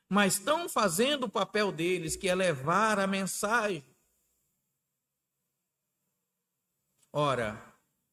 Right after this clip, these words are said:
você tem o conhecimento, porque Jesus falou, "Ide, pregai o evangelho a toda criatura, batizando-as em nome do Pai, do Filho e do Espírito Santo."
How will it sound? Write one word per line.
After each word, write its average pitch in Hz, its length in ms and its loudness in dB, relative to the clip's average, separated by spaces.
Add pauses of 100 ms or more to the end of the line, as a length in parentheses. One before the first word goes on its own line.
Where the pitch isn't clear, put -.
(140)
você 214 540 2
tem 262 220 0
o 269 100 -4
conhecimento, 208 1000 2 (320)
porque 185 280 0
Jesus 196 500 0
falou, 180 720 -2 (1200)
"Ide, 175 440 -6 (840)
pregai 127 340 -6
o 143 60 -4
evangelho 151 760 -8
a 143 60 -10
toda 131 260 -10
criatura, 202 720 -8 (300)
batizando-as 127 1160 -6
em 143 120 -8
nome 127 280 -8
do 113 100 -10
Pai, 185 420 -4
do 139 140 -8
Filho 185 500 -6
e 156 60 -10
do 135 80 -12
Espírito 135 380 -6
Santo." 127 440 -6